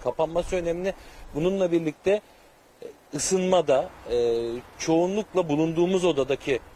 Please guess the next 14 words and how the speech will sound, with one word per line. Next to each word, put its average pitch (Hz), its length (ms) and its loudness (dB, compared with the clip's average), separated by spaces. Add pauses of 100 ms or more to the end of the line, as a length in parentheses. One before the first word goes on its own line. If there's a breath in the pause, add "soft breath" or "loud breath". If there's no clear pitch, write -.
(140)
kaloriferlerin 120 760 0
yanması 117 580 -2 (680)
ve, 151 240 4 (120)
e, 117 400 2 (100)
böyle 131 160 -2
otuz 143 380 -4
dereceye 139 640 2
kadar 139 300 2 (100)
ısıtanlar, 139 600 -2 (180)
e, 107 300 0 (320)
oluyor. 143 420 2 (480 loud breath)
E, 110 60 -6 (460)
bundan 165 300 0
kaçınılması, 180 720 0